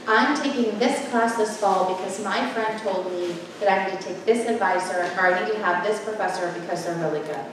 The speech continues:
Social capital is similar to your networking. It's he-, being able to get information from others, and that can be both professional setting with employers,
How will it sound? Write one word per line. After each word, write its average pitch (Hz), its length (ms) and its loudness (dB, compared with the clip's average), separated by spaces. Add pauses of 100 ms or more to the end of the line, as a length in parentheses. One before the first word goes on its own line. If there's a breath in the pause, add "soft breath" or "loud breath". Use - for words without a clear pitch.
(500 loud breath)
Social 262 400 2
capital 240 480 2
is 214 180 4
similar 233 720 4
to 233 140 -2
your 220 140 -2
networking. 269 680 0 (340 loud breath)
It's 247 400 0 (240)
he-, 247 280 -8
being 247 200 4
able 254 320 6
to 233 140 4
get - 420 2 (220)
information 233 640 4
from 196 240 2
others, 180 500 2
and 196 220 -2
that 202 280 4
can 254 140 2
be 208 420 -2 (120)
both 220 260 10
professional 269 520 2
setting 285 440 0
with 220 160 -4
employers, 226 540 4